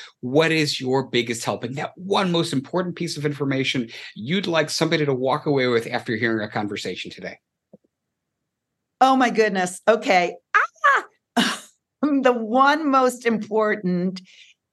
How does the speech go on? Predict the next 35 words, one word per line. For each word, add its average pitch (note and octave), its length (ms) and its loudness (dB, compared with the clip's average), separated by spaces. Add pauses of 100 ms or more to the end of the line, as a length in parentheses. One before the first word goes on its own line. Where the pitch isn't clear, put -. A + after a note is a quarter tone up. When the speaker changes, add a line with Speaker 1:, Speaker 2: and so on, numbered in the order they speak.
(260)
Speaker 2:
is, E3+ 1000 2 (100)
I F3+ 140 2
know E3 140 -2
what D3+ 180 2
it C#3+ 140 -2
is. C#3+ 420 0 (880)
You A3+ 160 4
don't C4 220 4
have C4 140 2
to C#4+ 100 -4
go A3 240 4
whole A3 260 6
hog. D3+ 480 4 (480)
Don't C4 400 4
think B3+ 360 0
that G3 340 2
beginning D4 540 0
today, C#4 320 2
you B3 160 2
have A#3+ 180 2
to A#3+ 80 0
go C4 280 6
out D4 240 4
and C#4 80 2
do C#4+ 140 0
hit D4 420 2
and G#3 140 0
stop D#4 340 2
eating C#4+ 220 0
sugar B3 440 0
and G3 260 -4
getting D4+ 260 2
your D4+ 140 -4
blue C#4+ 180 -2
light. A#3+ 260 0